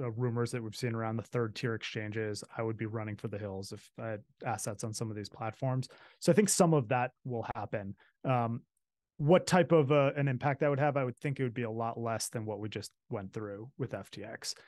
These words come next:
The interesting thing about F T X is that they don't have a lot of Bitcoin and eth left on the, the balance sheet either. And so, you know, from a market impact, we're not a trading firm, you know, we don't take these positions, but I, it'll be interesting to see what happens to just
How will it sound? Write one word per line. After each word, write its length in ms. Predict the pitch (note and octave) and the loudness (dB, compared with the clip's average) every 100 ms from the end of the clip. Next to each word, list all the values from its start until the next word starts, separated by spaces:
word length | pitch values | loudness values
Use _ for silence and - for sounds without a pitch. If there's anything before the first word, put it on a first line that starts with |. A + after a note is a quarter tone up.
| _ - | _ 4
The 80 | A3 | 6
interesting 360 | C4+ - C#4 | 6 4 4
thing 240 | - F3 E3+ | 8 8 8
about 200 | C3 B2 | 6 4
F 140 | B2 | 2
T 80 | C#3 | 0
X 180 | C#3 C3 | -2 -2
is 60 | |
that 160 | A#2+ A#2 | -4 -2
they 100 | C3+ | 2
don't 160 | E3 D#3 | 4 6
have 140 | E3 | 6
a 40 | |
lot 140 | C#3+ C#3 | 6 6
of 60 | |
Bitcoin 340 | A#2 A#2 C3+ A#2+ | 4 0 -2 -2
and 120 | G#2+ | 0
eth 180 | B2 - | -2 -2
left 240 | G2 - | -8 -8
on 100 | G#2 | -8
the, 100 | G2+ - _ _ - | -10 -14 _ _ -6
the 40 | |
balance 300 | A2+ A2+ G#2 | -4 -4 -6
sheet 180 | G#2 G2+ | -8 -8
either. 380 | G#2+ G2 A2 C3+ | -8 -10 -12 -6
And 120 | C3+ A2+ | -4 0
so, 300 | C#3 A#2 - - - _ - | 2 2 -2 -10 -20 _ 2
you 40 | |
know, 60 | C#3+ | 4
from 220 | D#3+ D3 | 6 6
a 60 | C3+ | 8
market 360 | D3+ D#3+ C#3+ | 6 6 6
impact, 400 | C#3+ C#3 C#3+ - | 4 4 2 2
we're 160 | D3+ D3+ | 2 4
not 220 | D3+ C3+ | 6 4
a 60 | A#2 | 2
trading 380 | - A#2+ A#2+ | -4 -4 -2
firm, 440 | A2+ B2 A#2+ A#2 A2+ | -2 0 0 0 -2
you 120 | A2 | -2
know, 60 | A2 | -2
we 140 | A#2 | 0
don't 260 | A#2 A2+ G2+ _ _ _ - | 0 -2 -4 _ _ _ -2
take 240 | C#3 C3 | 2 2
these 260 | C3 A#2 - | 2 0 -2
positions, 580 | - A#2+ C#3 F3 C#3 G#2+ | -4 0 2 4 2 2
but 180 | C3 | 0
I, 180 | B2+ C3 - E3 | 2 0 0 4
it'll 140 | D#3 | 6
be 180 | E3 F3 | 8 6
interesting 400 | G#3 G3+ F#3 D3 | 8 6 4 2
to 60 | |
see 180 | C3+ D3+ | 2 0
what 120 | C3 | 2
happens 400 | B2+ C3 B2+ A2+ | 2 0 0 -6
to 80 | - | -6
just 240 | B2+ B2+ | -4 -4